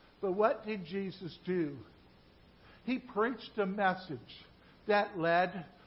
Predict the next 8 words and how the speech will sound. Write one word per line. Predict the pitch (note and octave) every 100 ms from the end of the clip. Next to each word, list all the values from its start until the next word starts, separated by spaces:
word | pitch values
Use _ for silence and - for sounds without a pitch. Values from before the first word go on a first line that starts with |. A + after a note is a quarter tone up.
| -
to | A#3
the | G#3
recovery | F#3+ F#3 - G3 G3 F#3 A3+ C4+
of | G#3+ E3+
their | F#3 F#3 F#3 -
sight, | G#3+ E3 - - - - -
to | A#3 A3 - -
see | A#3+ C4+ C4